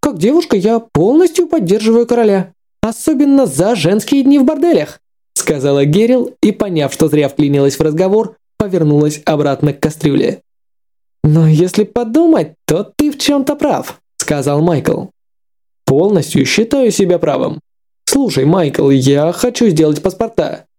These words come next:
Ты случаем не знаешь, как делать фотоаппараты?» «Ой, ну, в принципе, я могу собрать прототип Ситонского, но качество так себе будет. Тебе срочно?»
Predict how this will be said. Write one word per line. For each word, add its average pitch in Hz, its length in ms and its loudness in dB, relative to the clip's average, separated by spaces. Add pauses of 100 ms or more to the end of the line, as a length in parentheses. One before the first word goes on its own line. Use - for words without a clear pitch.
(260)
Ты 147 140 -2
случаем 143 460 0
не 151 80 2
знаешь, 240 420 0
как 202 240 -2
делать 151 300 0
фотоаппараты?» 175 760 -4 (800)
«Ой, 131 640 0
ну, 226 200 2
в 320 140 -10
принципе, 269 480 -4
я 175 320 0
могу 160 400 0
собрать 165 420 -2
прототип 175 420 -2
Ситонского, 196 880 -4 (360)
но 170 180 0
качество 214 560 -4
так - 180 -6
себе 156 200 0
будет. 143 400 -4 (320)
Тебе 277 200 -2
срочно?» 330 460 -2